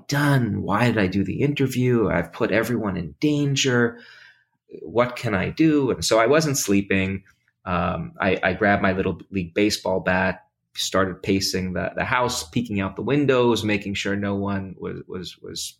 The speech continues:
you know, stalking us. Uh, lunacy in retrospect, but it felt very, um, it felt like a real,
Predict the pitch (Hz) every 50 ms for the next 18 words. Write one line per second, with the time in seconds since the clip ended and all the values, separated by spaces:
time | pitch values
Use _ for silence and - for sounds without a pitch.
0 | _ _ _ 117 123 - 127 - - - - - 147 113 123 - - 135 127 127
1 | 127 127 123 - - - - - - - - - - - - - _ _ _ _
2 | 107 104 101 98 - - _ 123 156 233 330 349 277 - - - 104 95 95 -
3 | - 110 110 117 147 170 160 - 98 - - - 87 92 117 - - _ 120 117
4 | 113 120 120 - - 127 127 131 127 - 117 117 113 110 107 107 104 92 - -
5 | - 95 90 87 87 85 87 85 - _ _ _ _ _ _ _ _ _ _ _
6 | _ _ _ _ - - _ - 104 - - - 131 127 131 - 113 - 101 98
7 | 87 101 95 95 101 104 104 101